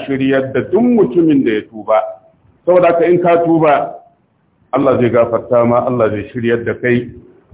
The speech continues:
Sau nawa aka samu mutanen banza waɗanda Allah ya shirye su? Akwai abubuwa guda biyu a nan. Na ɗaya, Allah yana mana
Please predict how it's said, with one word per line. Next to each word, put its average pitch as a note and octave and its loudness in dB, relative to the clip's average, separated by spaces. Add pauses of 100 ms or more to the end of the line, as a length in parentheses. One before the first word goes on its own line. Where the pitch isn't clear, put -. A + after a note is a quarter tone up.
(280)
Sau A2+ 0
nawa C3+ 2
aka - -6
samu B2 -2
mutanen A#2+ -2
banza B2+ 0
waɗanda A#2+ 0
Allah A2 0
ya G#2+ -4
shirye G2 -8
su? - -20 (2750)
Akwai C#3+ 0
abubuwa C3+ 0
guda A2 0
biyu A2+ 0
a G2 0
nan. G2 -4 (2250)
Na G#2+ 4
ɗaya, C3 2
Allah B2+ 0
yana A#2 0
mana A#2 0